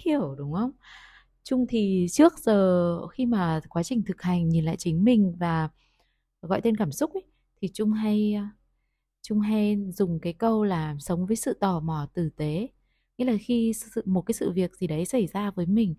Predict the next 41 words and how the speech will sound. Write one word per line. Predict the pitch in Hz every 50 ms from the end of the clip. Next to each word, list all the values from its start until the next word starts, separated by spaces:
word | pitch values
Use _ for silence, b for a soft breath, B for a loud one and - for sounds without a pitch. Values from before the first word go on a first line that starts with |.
| b b b b b b
khi | _ _ 247
một | 233 226 202
cái | 180 202 -
cảm | - 226 165 -
xúc | - 269 - -
nào | - 202 175
nó | 160 160 -
trỗi | - 214 202 -
lên | 262 262 254 240 226 226 - _ _ _ _ _ _ _ _ _
thì | - 196 185
mình, | 165 160 165 170 151 151 147 147 143 143 - - 196 - _ _ _ _ _ _ _ _
mình | 180 175 156 -
tò | 180 175 165 165 156
mò | 156 156 160 156 151 147 147 143
xem | - - 214 214 214 208 196 190 196 - _ _ _ _ _ _ _ _ _ _ _
là | - 180 175 170 160 156 -
cái | - 208
điều | 214 214 170
gì | - - 170 156
đang | - 180 190 196
xảy | - 214 190 151
ra, | - - 180 185 190 190 190 - _ _ _
có | - 214
điều | 220 233 226 185
gì | 160 160
kích | 151 - 262 277 -
hoạt | 254 240 214 170 -
mình | 175 175 160 143
không? | - 202 196 190 196 b b b b b b b _ -
Mình | 170 156
tò | - 185 175 165
mò | 160 160 160 151
khám | - - 156 151 165 175
phá | - 190 165 170
bên | 190 220 214
trong | - 240 220 208 208
mình | 202 190 160 151 147 - _ _ _ _
để | - 175
mình | 156 151 160 147
sửa | 143 - - 175 147 139
mình. | 147 156 156 143 147